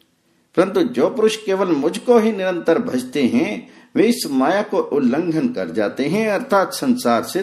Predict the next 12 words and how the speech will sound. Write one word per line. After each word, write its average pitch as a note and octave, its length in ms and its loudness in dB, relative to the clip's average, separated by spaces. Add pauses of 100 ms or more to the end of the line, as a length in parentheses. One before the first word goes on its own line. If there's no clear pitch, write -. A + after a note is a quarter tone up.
तर B2+ 320 2
जाते F#2 340 -6
हैं। - 180 -6 (1300)
माया D3+ 340 2
के A3+ 160 2
द्वारा G#3 280 0
जिनका G3 360 0
ज्ञान D3+ 400 0
हरा C3 280 2
जा G#2+ 200 -2
चुका F#2 380 -4
है G2+ 180 -6